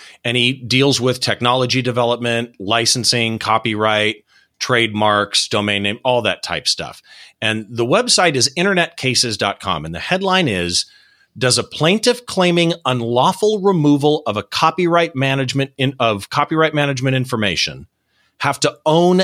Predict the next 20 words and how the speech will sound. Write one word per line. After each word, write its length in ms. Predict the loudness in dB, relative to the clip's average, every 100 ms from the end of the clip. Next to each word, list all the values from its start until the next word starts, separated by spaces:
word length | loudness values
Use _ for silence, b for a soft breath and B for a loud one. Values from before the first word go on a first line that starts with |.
| 2
a 140 | 0
registered 840 | 0 2 0 2 0 -2 -2 -4 -4
copyright?" 560 | -2 -2 -2 -4 -4 -4
And 160 | -2
where 240 | 0 2 2
this 200 | 2 2
is 200 | 0 0
going, 400 | 0 0 -2 -4
before 260 | -4 -4
we 100 | -2
get 200 | -2 -2
into 160 | -2 -4
the 100 | -6
weeds 320 | -4 -6 -6
here, 240 | -8 -10 -10
is, 400 | -12 -12 -16 -18 _ B B B B
I 60 | 0
mentioned 340 | 2 2 0
actually 320 | 0 0 0
earlier, 420 | 2 2 -2 -6